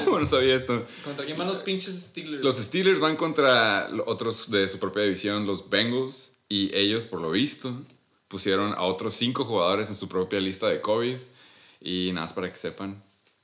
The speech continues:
Speaker 1: van contra los Pittsburgh, contra Pittsburgh otra vez.
Speaker 2: Exactamente, güey. Está parecida a la situación de aquel juego de Titans contra Bills,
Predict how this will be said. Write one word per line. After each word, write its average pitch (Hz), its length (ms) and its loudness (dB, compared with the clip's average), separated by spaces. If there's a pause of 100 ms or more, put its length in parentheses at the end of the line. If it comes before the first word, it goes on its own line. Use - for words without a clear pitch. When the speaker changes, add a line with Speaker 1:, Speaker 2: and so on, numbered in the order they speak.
(340)
Speaker 1:
van 87 140 -8
contra 85 200 -12
los 76 120 -14
Pittsburgh, - 400 -14
contra 85 300 -10
Pittsburgh - 340 -12
otra - 160 -16
vez. 60 160 -14 (180)
Speaker 2:
Exactamente, 107 680 -18
güey. 98 180 -18 (480)
Está 139 1000 -8 (160)
parecida 151 500 -4
a - 40 -4
la 156 80 -2
situación 147 760 -6
de 151 420 -6
aquel 131 280 -10
juego 160 400 0
de 143 140 -2
Titans 135 400 -8
contra 127 240 -10
Bills, 117 60 -16